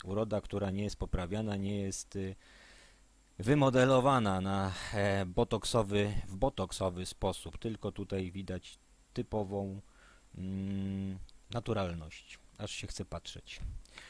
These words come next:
Modelki to była, e, strona osiemnaście, dziewiętnaście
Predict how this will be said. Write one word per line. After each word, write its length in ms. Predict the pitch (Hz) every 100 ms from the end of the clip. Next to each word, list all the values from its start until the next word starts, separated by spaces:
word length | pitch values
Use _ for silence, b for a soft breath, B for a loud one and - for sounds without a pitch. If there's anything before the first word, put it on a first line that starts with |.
| B B B
Modelki 640 | 98 104 101 92 82 - -
to 160 | 98
była, 420 | 90 90 90 87 85 - - 82
e, 120 | 78
strona 600 | - 98 98 92 87 82 - - -
osiemnaście, 580 | 87 - 90 92 92 82
dziewiętnaście 680 | 85 85 123 131 - 113 104